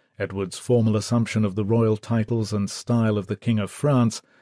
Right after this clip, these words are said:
fundamentally changed relations between the two kingdoms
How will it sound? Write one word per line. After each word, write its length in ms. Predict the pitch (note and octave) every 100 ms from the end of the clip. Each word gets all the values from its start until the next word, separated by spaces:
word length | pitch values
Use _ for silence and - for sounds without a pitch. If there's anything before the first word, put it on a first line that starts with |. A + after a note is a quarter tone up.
| _
fundamentally 580 | D3+ D3+ B2 C3 A2+ A2
changed 480 | - C3+ B2 G2 -
relations 640 | A#2 D3+ D3 A#2 G2+ -
between 380 | F#2+ - G#2+ G2+
the 80 | G2+
two 240 | A2+ G#2
kingdoms 560 | - C#3+ A#2 A#2 A2